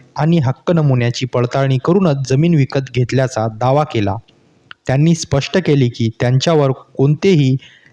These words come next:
लेआउट संबंधित एसआयटी चौकशीसुद्धा सुरू नाही. माध्यमांद्वारे चुकीची माहिती पसरून प्रतिष्ठेला धक्का पोहोचवण्याचा प्रयत्न होत असल्याचा आरोप करत त्यांनी संबंधिताविरुद्ध मानहानीचा दावा दाखल करणार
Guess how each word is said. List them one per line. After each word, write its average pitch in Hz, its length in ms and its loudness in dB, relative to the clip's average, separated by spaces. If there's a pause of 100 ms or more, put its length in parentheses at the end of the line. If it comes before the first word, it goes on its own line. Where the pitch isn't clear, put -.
लेआउट 147 420 2
संबंधित 131 460 0 (200)
एसआयटी 147 460 0
चौकशीसुद्धा 139 800 0
सुरू 160 320 0
नाही. 113 320 0 (640)
माध्यमांद्वारे 131 880 0
चुकीची 135 440 -2
माहिती 127 380 0
पसरून 165 440 2
प्रतिष्ठेला 139 680 -2
धक्का 120 340 -4
पोहोचवण्याचा 117 680 0
प्रयत्न 156 440 0
होत 135 380 -2
असल्याचा 117 500 -4 (180)
आरोप 156 400 -2 (140)
करत 151 220 0 (180)
त्यांनी 160 380 2 (320)
संबंधिताविरुद्ध 131 1040 2 (340)
मानहानीचा 123 500 0
दावा 131 360 0
दाखल 120 300 -2
करणार 135 400 -2